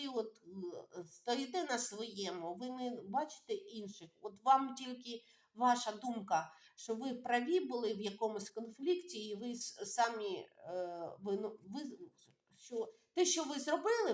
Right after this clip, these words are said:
ви думаєте так, те, що ви зробили, ви були праві. Що в тому, що ви, е, з вами не,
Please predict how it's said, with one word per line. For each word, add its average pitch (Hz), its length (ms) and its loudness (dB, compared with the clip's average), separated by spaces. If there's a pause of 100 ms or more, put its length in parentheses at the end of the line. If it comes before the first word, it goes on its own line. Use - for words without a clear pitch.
ви 311 120 6
думаєте 196 580 -2
так, - 220 -4
те, 226 120 2
що 214 180 0
ви 233 120 -2
зробили, 247 560 0
ви 220 220 0
були 220 300 -2
праві. 202 540 -6 (340)
Що - 180 -6
в 208 100 -8
тому, 247 320 4
що 196 500 2
ви, 185 440 -6 (300)
е, 170 280 2
з 185 100 -4
вами 233 260 6
не, 208 200 2